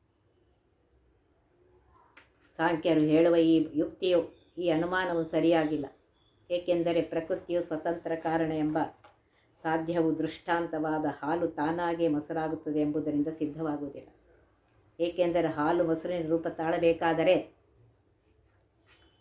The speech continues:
ಶ್ರೀಹರಿಯ ಇಚ್ಛೆಯಿಂದ ಅದಕ್ಕೆ ಮೊಸರಿನ ರೂಪದಿಂದ ವಿಶಿಷ್ಟ ಕೃಮಿಗಳ ಸಂಪರ್ಕವಾಗಬೇಕು. ಒಬ್ಬ ಚೇತನನು ಶ್ರೀಹರಿಯ ಪ್ರೇರಣೆಯಿಂದ ಹಾಲಿಗೆ ಹೆಪ್ಪು ಹಾಕಬೇಕು.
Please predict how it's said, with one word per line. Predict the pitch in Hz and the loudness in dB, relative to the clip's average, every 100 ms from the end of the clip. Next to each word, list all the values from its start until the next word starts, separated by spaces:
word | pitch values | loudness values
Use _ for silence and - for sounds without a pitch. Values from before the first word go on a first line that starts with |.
| _ _ _ _ _ _ _ _ _ | _ _ _ _ _ _ _ _ _
ಶ್ರೀಹರಿಯ | - 170 185 196 190 180 | -12 0 2 4 6 8
ಇಚ್ಛೆಯಿಂದ | 170 - - 180 180 180 | 6 2 2 2 2 0
ಅದಕ್ಕೆ | 175 180 180 | 0 0 0
ಮೊಸರಿನ | 160 165 185 185 170 | 0 -2 -2 -2 0
ರೂಪದಿಂದ | 165 175 180 175 175 | 0 2 0 0 0
ವಿಶಿಷ್ಟ | 156 165 196 196 - 175 | 0 0 -4 -8 -10 -6
ಕೃಮಿಗಳ | 175 185 180 180 | -4 -4 -2 -2
ಸಂಪರ್ಕವಾಗಬೇಕು. | 165 165 160 180 170 170 160 151 131 - _ _ _ _ _ _ _ _ _ - | -2 -6 -6 -8 -4 -2 0 -2 -6 -12 _ _ _ _ _ _ _ _ _ -4
ಒಬ್ಬ | 180 170 | -2 2
ಚೇತನನು | 170 175 185 185 185 180 170 | 2 6 4 4 -2 -2 -6
ಶ್ರೀಹರಿಯ | 170 180 185 180 | -4 0 2 4
ಪ್ರೇರಣೆಯಿಂದ | 175 - 170 180 180 180 170 | 2 4 4 4 2 -2 -2
ಹಾಲಿಗೆ | 165 156 170 175 165 | -2 0 0 0 0
ಹೆಪ್ಪು | 170 - 185 | -2 -6 -6
ಹಾಕಬೇಕು. | 170 160 151 143 - | -4 -4 -6 -8 -10